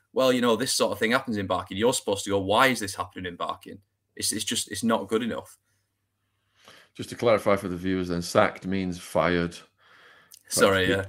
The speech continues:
Speaker 2: pe-, people, people in America.
Speaker 1: <laughs>
Speaker 2: So it, it, it just seems like there's something that goes back to, like, from Jack the Ripper to the Yorkshire Ripper, the victims are dehumanized.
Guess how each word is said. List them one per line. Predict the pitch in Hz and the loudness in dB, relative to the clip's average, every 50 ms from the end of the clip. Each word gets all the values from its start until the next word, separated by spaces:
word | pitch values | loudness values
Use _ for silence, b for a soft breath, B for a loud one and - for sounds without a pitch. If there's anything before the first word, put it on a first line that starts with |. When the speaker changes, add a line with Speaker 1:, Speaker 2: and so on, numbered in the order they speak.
| - - | -8 -2
Speaker 2:
pe-, | - 143 120 | 0 0 0
people, | - - 95 87 85 - 80 | 2 0 -2 -2 -2 -4 -10
people | - - - 87 - - 90 | -8 -6 -6 -6 -4 -4 -4
in | 87 87 | -2 -2
America. | 87 85 82 85 85 82 - - - 82 80 82 - | 0 0 0 0 0 -2 -4 -2 -2 -2 -2 -2 -6
Speaker 1:
<laughs> | - B B B B B B 175 - - - | -12 B B B B B B -6 -4 -2 2
Speaker 2:
So | - 196 180 180 175 170 160 - - - - _ _ - - | 6 10 12 12 12 12 10 8 2 -8 -18 _ _ -18 -8
it, | - 175 170 - | -4 -2 0 0
it, | 190 180 - | 0 0 2
it | - 180 190 | 0 0 2
just | - 226 220 226 | 2 0 -2 0
seems | - 233 220 208 | 0 2 2 2
like | 202 202 175 | 2 0 0
there's | - 156 - | 0 -2 -2
something | 190 175 160 160 143 | -2 0 0 -2 -4
that | 127 120 | -6 -2
goes | - 147 147 143 131 | 0 0 0 0 0
back | - 170 165 - - | 0 0 0 0 -2
to, | - - 117 | -4 -4 0
like, | 113 107 101 101 98 - - _ _ _ _ _ _ _ _ _ _ _ _ _ _ _ _ _ | 2 2 2 2 0 -4 -12 _ _ _ _ _ _ _ _ _ _ _ _ _ _ _ _ _
from | - 139 139 135 | -6 -6 -4 2
Jack | 139 175 180 - - | 6 6 6 6 4
the | 160 | 0
Ripper | 160 170 165 160 - 165 | -2 0 -2 0 0 -4
to | 160 - - - 151 151 151 151 | -4 -4 -4 -4 -2 0 0 -2
the | 143 127 | -2 0
Yorkshire | 123 135 151 190 175 - - 110 | 0 2 2 0 -2 -6 -8 -6
Ripper, | 90 90 87 87 - 87 85 82 87 - _ _ _ _ _ _ _ _ _ _ _ _ - 135 | -4 -4 -4 -4 -4 -4 -4 -4 -6 -8 _ _ _ _ _ _ _ _ _ _ _ _ -16 -4
the | - 120 117 117 117 110 | 0 2 4 4 4 2
victims | 107 143 156 156 - - 120 104 98 95 101 98 98 104 104 - - - _ - | 2 0 0 0 -2 -4 -2 -2 0 0 -2 -2 -4 -4 -6 -8 -14 -18 _ -4
are | - 110 104 220 208 208 202 | 2 4 4 6 4 4 0
dehumanized. | 202 - - - - 139 147 165 180 185 190 185 190 185 185 180 185 - - - | -2 -4 -8 -6 -4 -4 -2 -2 -2 -2 -2 -4 -4 -4 -4 -6 -8 -12 -16 -18